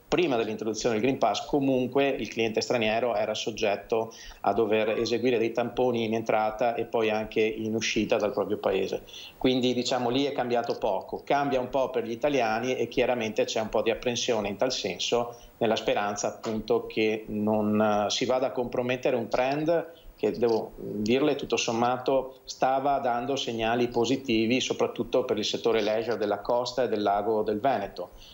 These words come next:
come anche, diciamo, la montagna nel periodo centrale di luglio-agosto, la montagna estiva. Eh, ci auguriamo, ecco, che, eh, quando verrà fatta chiarezza non ci saranno appunto delle limitazioni o degli impedimenti tali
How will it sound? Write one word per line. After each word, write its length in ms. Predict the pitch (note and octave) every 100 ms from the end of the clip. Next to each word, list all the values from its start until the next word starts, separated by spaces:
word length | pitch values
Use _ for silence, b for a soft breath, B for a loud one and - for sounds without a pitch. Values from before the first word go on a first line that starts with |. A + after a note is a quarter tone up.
| B
come 260 | C#3 B2
anche, 400 | A#2+ G2+ A#2 B2
diciamo, 460 | A2+ A2 A2+ A2 G#2+
la 440 | B2+ A#2 A#2 G#2+ -
montagna 880 | A#2 A2+ A#2 A2+ G#2+ G#2 A2 A2+ G#2+
nel 160 | G#2
periodo 340 | G2 G#2+ A2 A2
centrale 520 | - G#2+ - G#2 G#2
di 80 | G#2
luglio-agosto, 560 | G#2+ A2+ G#2 G2 -
la 80 | G2+
montagna 400 | G2 F#2+ F#2+ G2
estiva. 420 | - - E2+ - - B B B B -
Eh, 300 | - A#2+ A2+
ci 80 | D3
auguriamo, 580 | D3 D#3+ C#3 D3+ E3+
ecco, 260 | B2 - A2
che, 140 | -
eh, 640 | A#2+ A2 G#2+ G#2+ G2+ G2+ G2 -
quando 340 | - C3+ C3 B2
verrà 200 | A#2+ A#2
fatta 360 | - B2 B2+
chiarezza 540 | - C#3 B2 B2+ B2+ C#3
non 160 | A#2+
ci 100 | G#2+
saranno 420 | A2+ A2 A#2 A#2
appunto 580 | G#2+ - B2+ A#2+ A2+ A2
delle 640 | G#2+ G#2+ G#2+ G#2+ G#2 G#2 G2+
limitazioni 880 | A2+ A2+ A2 A#2+ - B2 A#2+ A#2 A2
o 80 | G#2+
degli 200 | G#2 A2
impedimenti 680 | G#2+ A2+ A2+ A#2 A2 C#3
tali 480 | C3+ G2+ G2 A#2+ B2